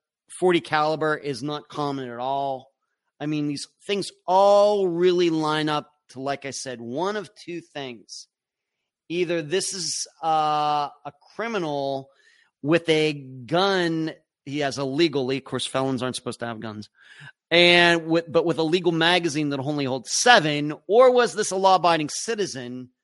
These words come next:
with a legal mag? It's kind of where I am on this. I think the forty caliber, it says so much. The ca-, forty caliber and one out of seven is a horrible shooting, but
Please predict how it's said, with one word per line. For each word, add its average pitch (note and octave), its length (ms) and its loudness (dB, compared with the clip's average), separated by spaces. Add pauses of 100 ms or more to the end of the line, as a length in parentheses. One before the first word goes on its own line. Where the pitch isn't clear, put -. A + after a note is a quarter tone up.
(420)
with C3+ 220 -12
a C3+ 40 -6
legal A#2+ 320 -10
mag? F#2+ 220 -20 (1200)
It's - 100 -14
kind A3 360 -12
of F3 140 -14
where E3+ 340 -2
I C#3 160 -8 (100)
am C#3+ 220 -8
on B2 140 -8
this. A2+ 140 -10
I C3+ 60 -12
think D#3+ 220 -14
the D3+ 80 -10
forty D#3+ 320 -10
caliber, C3+ 800 -6 (840)
it - 140 -8
says - 380 -2
so E3 400 0
much. - 720 -8 (1040)
The A#2+ 80 -14
ca-, D#3 240 -2
forty G3 300 2
caliber D#3+ 460 0
and C#3+ 120 -4
one F#3+ 120 -2
out G3+ 100 0
of D3+ 80 -4
seven D3+ 260 -2
is A#2 140 -8
a - 40 -20
horrible A#2+ 420 -8
shooting, A2+ 400 -12
but C3 200 -8